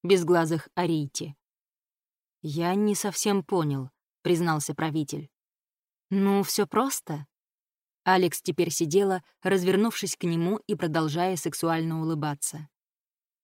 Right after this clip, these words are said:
«Пираты о нас знают, кораблик приметный. И еще они понимают, что пять кораблей для нас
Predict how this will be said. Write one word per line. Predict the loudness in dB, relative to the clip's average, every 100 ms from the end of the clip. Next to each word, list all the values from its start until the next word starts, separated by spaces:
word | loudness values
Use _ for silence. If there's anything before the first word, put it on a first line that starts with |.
| _ _ 2
«Пираты | 4 4 6
о | 6
нас | 8 6
знают, | 4 2 2 0 -6 _ _ _
кораблик | 2 4 4 2 2
приметный. | 2 2 2 -4 -4 -4 -8 _ _ _ _ 0
И |
еще | 2 2 2 6
они | 6
понимают, | 6 4 6 6 4 2
что | -2
пять | -2 -2 0
кораблей | 2 2 2 2
для | 2 0 -2
нас | -2 -6